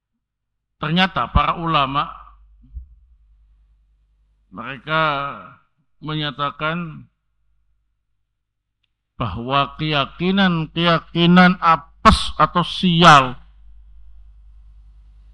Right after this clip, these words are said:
ini asalnya memang terkait dengan kode-kode burung. Akan tetapi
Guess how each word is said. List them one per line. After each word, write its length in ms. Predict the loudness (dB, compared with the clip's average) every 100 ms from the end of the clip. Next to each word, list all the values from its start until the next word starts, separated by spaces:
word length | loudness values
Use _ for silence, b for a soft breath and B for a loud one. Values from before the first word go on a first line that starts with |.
| -20 -6
ini 480 | -2 0 0 0 0 -4 -8 -12 -18 -20 -20 -20 -20 -20 -20 -20 -20 _ -20 -12
asalnya 960 | 4 6 6 0 2 2 2 -4 0 0
memang 800 | 0 -4 -4 -2 -2 -2 -14 -20 -20 _ _ _ _ _ -12
terkait 640 | -10 -10 -4 -2 -2 -6 -10
dengan 320 | -8 -8 -8 -6
kode-kode 1120 | -6 -6 -4 -2 -2 -6 -10 -10 -10 -10 -10 -8
burung. 400 | -4 -4 -4 -8 _ _ _ _ _ _ _ _ _ _ _ _ _ _ _ _ _ _ _ _
Akan 240 | -10 -8 -10
tetapi 720 | 0 2 2 2 -2 -6 -12